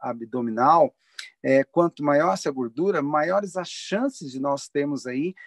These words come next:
doenças cardiovasculares, diabetes, hipertensão, cálculos biliares, câncer de mama,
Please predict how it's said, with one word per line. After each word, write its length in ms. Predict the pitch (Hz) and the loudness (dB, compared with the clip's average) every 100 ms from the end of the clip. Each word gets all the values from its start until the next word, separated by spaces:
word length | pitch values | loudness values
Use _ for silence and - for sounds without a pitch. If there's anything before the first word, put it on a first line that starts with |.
| - 120 | -20 -4
doenças 500 | 139 175 185 170 - | 2 2 0 -4 -4
cardiovasculares, 1120 | 170 175 156 139 131 - 120 131 143 135 110 | -2 0 0 0 -2 -2 2 4 4 2 -2
diabetes, 680 | 95 117 127 139 143 131 | -4 0 2 4 4 0
hipertensão, 1000 | 127 - 190 - 147 - 123 127 135 131 - | -4 -2 -2 0 -2 -2 -4 0 0 -2 0
cálculos 420 | 196 196 - 139 | 2 2 -2 -8
biliares, 680 | 117 131 107 117 127 123 - | -4 -4 -2 0 0 -2 -6
câncer 480 | - 214 220 196 151 | -2 2 2 0 -6
de 100 | 113 | -4
mama, 380 | 113 139 139 | 0 2 2